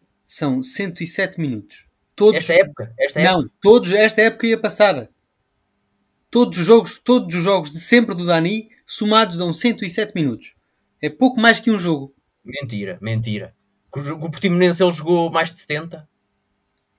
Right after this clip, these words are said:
Speaker 1: Ah, ok.
Speaker 2: Estás a ver enganar.
Speaker 1: Estou, estou a dizer segunda liga, tá bem.
Speaker 2: Hum.
Speaker 1: Ok, não, não estou a contar a Taça da Liga.
Speaker 2: Então, mas ele jogou ou não jogou com o Portimonense? Não vale.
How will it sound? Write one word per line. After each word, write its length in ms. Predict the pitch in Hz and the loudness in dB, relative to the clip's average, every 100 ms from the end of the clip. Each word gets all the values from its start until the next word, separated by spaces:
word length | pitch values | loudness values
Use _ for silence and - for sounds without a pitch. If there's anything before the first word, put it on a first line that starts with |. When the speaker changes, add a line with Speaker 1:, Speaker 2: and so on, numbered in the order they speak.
| _ | _
Speaker 1:
Ah, 140 | 175 170 170 | -2 0 -2
ok. 180 | 208 | 2
Speaker 2:
Estás 160 | 220 117 | 2 2
a 40 | |
ver 40 | 113 | 0
enganar. 200 | 110 104 | -2 2
Speaker 1:
Estou, 140 | 156 | 0
estou 240 | - - 175 | 0 -2 -2
a 20 | |
dizer 160 | 160 - | 0 -2
segunda 280 | 202 190 | 2 4
liga, 360 | 208 226 131 - | 4 4 2 -2
tá 140 | - 156 | -2 2
bem. 180 | 165 - _ _ _ | 2 0 _ _ _
Speaker 2:
Hum. 60 | 127 | -10
Speaker 1:
Ok, 380 | 127 185 139 - _ | -2 0 0 -4 _
não, 320 | 147 139 139 143 | -6 -2 0 2
não 140 | 160 | 0
estou 160 | 196 190 | 0 -2
a 60 | |
contar 320 | 185 170 202 | 0 4 4
a 200 | 190 185 | 4 0
Taça 340 | 175 175 - 151 | 2 2 2 0
da 60 | |
Liga. 120 | 127 110 | 2 2
Speaker 2:
Então, 100 | 247 | 4
mas 160 | 254 208 | 4 2
ele 120 | 151 | 0
jogou 400 | 156 170 269 214 | -2 -2 0 2
ou 100 | 175 | 2
não 140 | 160 | 0
jogou 260 | 143 143 135 | -4 -6 -8
com 60 | 123 | -10
o 40 | |
Portimonense? 380 | - 151 120 117 | -10 -8 -6 -4
Não 160 | 151 | -4
vale. 320 | 135 170 196 | -2 -2 -4